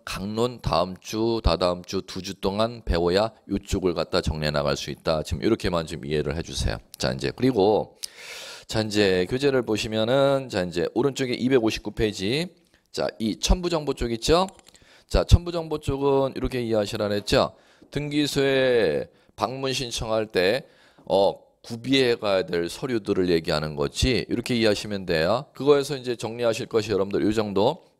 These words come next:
등기 원인 증명 정보, 허가서 등 주소 증명 정보, 등록번호 증명 정보, 부동산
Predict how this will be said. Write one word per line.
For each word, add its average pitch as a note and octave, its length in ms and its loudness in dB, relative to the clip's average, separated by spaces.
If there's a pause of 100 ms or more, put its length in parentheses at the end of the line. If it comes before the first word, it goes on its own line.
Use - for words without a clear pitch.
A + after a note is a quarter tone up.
(100)
등기 C3 280 -4
원인 G#2+ 280 4
증명 G#2 320 -4
정보, F2 300 0
허가서 G#2+ 460 2
등 F3+ 300 0 (240)
주소 A2 240 -2
증명 G2+ 320 -2
정보, D#2+ 340 2
등록번호 A2+ 480 0
증명 F#2+ 300 -4
정보, E2 300 2
부동산 G#2+ 540 0